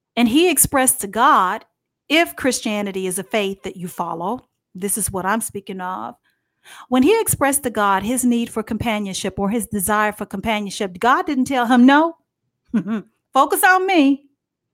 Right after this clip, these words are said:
God made it happen. And there are a few scriptures in the, in the Bible, if you follow the Christian faith,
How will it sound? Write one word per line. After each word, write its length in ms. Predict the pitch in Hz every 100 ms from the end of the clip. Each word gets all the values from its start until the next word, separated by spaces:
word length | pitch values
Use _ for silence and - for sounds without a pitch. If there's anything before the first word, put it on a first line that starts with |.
| _ _ _ _ _ _ _ _ _ _ _ _ _ _
God 220 | 226 233
made 220 | 214 185 180
it 100 | 170
happen. 600 | 202 196 - 196 185 190 _ _ _ _ _ _ _ _ _ _ _ _ _ _ _ _
And 160 | 208 208
there 160 | 226 262
are 180 | 262
a 40 | 214
few 200 | - 240
scriptures 480 | - 254 247 208 185
in 140 | 185
the, 80 | 180 -
in 340 | 220 196 190
the 80 | 180
Bible, 520 | 180 226 214 180 175 -
if 220 | 220 214
you 340 | 214 202 190 196
follow 280 | 214 180 180
the 100 | 170
Christian 460 | - 240 - 175
faith, 400 | 165 185 165 185